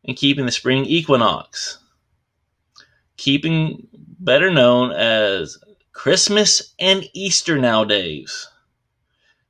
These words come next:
They, it was called Ishtar, Ashtar in the ancient days, Saturnalia, Brumla for Christmas.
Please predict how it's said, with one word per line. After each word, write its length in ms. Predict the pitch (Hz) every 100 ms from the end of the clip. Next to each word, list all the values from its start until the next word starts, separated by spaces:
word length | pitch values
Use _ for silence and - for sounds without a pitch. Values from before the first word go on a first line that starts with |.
| _
They, 120 | 113
it 180 | 113 -
was 200 | 113 110
called 220 | 110 104 -
Ishtar, 460 | 139 - 156 135
Ashtar 760 | 110 123 - 143 139 143 151 - _ _ _ _
in 120 | - 117
the 140 | 113
ancient 300 | 110 - 139
days, 440 | 131 135 165 - _ _ _
Saturnalia, 840 | - 120 110 107 110 113 139 151
Brumla 720 | 127 113 120 127 143 160 160 - _ _ _ _ _ _ _ _ _
for 100 | -
Christmas. 800 | - 139 160 170 175 - -